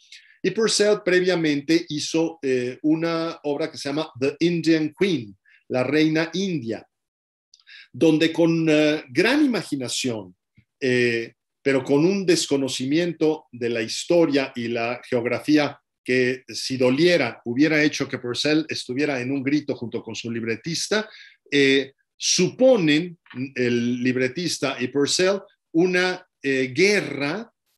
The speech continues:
eh, una contienda, eh, bélica entre los incas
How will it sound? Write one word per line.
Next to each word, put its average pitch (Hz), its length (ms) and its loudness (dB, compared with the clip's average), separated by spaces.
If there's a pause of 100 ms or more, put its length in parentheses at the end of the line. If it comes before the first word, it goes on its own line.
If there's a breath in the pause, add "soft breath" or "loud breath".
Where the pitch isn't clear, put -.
(120)
eh, 131 240 -4
una 147 300 -2
contienda, 160 880 0 (320)
eh, 120 260 -4 (320)
bélica 160 960 0 (280 soft breath)
entre 185 720 0
los 131 340 -4
incas 214 760 -2